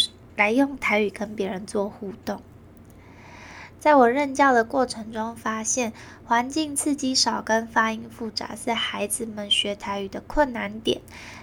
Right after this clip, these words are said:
但是透过提供环境刺激，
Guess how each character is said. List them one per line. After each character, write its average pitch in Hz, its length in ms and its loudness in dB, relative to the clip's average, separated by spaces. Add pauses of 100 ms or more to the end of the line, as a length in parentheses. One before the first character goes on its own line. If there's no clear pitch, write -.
但 320 200 6
是 330 160 2
透 330 200 6
过 320 200 8
提 269 200 -8
供 285 220 -2
环 247 300 2
境 277 240 -6
刺 285 240 -2
激， 254 420 -2